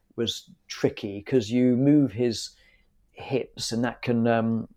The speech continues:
move his tail out of place. So then you've got to get the tail back into position. You move his body first and then you move,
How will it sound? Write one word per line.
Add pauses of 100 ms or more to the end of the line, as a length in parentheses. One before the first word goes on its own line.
(100)
move
his
tail
out
of
place.
So
then
you've
got
to
get
the
tail (360)
back
into
position.
You
move
his
body
first
and
then
you
move,